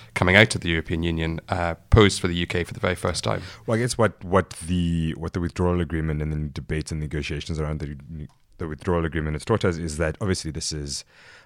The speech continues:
Speaker 2: multifaceted and it's a very long process and can be, it can easily get dis-, um, sidetracked and protracted. And moving forward, now that Brexit has happened, I think for the longest time between those three years, there was this strong Remain and Leave sentiments that defined politics.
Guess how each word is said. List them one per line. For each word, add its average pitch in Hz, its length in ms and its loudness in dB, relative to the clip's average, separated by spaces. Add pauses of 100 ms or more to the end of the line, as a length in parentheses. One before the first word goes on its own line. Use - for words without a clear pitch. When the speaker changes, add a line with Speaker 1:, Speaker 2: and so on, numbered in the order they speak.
(120)
Speaker 2:
multifaceted 92 840 6
and 85 160 -4
it's - 240 -6 (440)
a 90 60 0
very 92 320 8
long 80 240 4
process 76 480 -2
and 80 140 -6
can 78 80 -4
be, 80 260 -4
it 92 180 -4
can 82 300 -4
easily 87 260 -4
get 80 140 -2
dis-, 80 320 -4
um, 76 380 -2
sidetracked 80 520 -4
and 76 220 -10
protracted. 80 480 -4 (840)
And 87 420 -4
moving 90 320 2
forward, 76 520 0 (100)
now 85 140 -2
that 85 140 0
Brexit 87 280 -2
has 73 100 -4
happened, 78 240 -4
I 76 60 -6
think 80 160 -4
for 82 80 -4
the 78 80 -2
longest 87 300 -2
time 76 160 -6
between 78 240 -8
those 73 160 -6
three 78 180 -2
years, 76 340 -2 (200)
there 80 80 -6
was 80 100 -4
this 87 100 -4
strong 85 480 2
Remain 80 560 0
and 73 200 -8
Leave 76 220 -2
sentiments 69 520 -8
that 71 240 -10
defined 76 460 -4
politics. - 520 -8